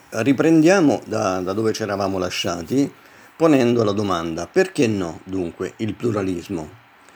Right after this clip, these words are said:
Beh, in primo luogo perché Roma temeva il manicheismo, una dottrina, una religione affermatasi in Persia e che fu a lungo,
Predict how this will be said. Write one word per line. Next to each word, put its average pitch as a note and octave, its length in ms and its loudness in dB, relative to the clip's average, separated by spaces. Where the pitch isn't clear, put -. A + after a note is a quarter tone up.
Beh, G#2+ 240 -2
in A2+ 120 0
primo B2+ 240 4
luogo D3 400 4
perché G#2 500 -4
Roma G#2+ 600 0
temeva G#2 640 0
il B2+ 100 2
manicheismo, G#2+ 880 0
una F2+ 120 -8
dottrina, F#2+ 520 -2
una E2+ 140 -4
religione F2+ 920 -2
affermatasi G2+ 960 -4
in G2 200 -4
Persia A#2 680 -2
e - 140 -6
che - 140 -2
fu G#2+ 560 0
a G2+ 100 -2
lungo, C3 680 6